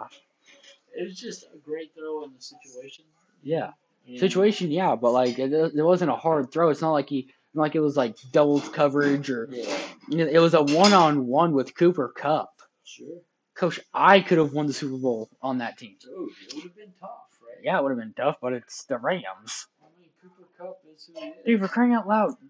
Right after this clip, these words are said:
Speaker 2: the, the Rams, or, yeah, the Rams threw three interceptions against the forty-niners and still won.
Speaker 1: They did.
Speaker 2: So,
Speaker 1: That's
Speaker 2: I don't
Speaker 1: amazing.
Speaker 2: wanna hear it.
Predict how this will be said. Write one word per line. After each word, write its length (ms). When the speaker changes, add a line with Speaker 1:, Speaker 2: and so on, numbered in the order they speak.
Speaker 2:
the, 320
the 100
Rams, 560
or, 220
yeah, 180
the 80
Rams 320
threw 240
three 220
interceptions 520
against 200
the 60
forty-niners 520
and 80
still 180
won. 220
Speaker 1:
They 100
did. 140
Speaker 2:
So, 340
Speaker 1:
That's 220
Speaker 2:
I 120
don't 100
Speaker 1:
amazing. 160
Speaker 2:
wanna 140
hear 160
it. 100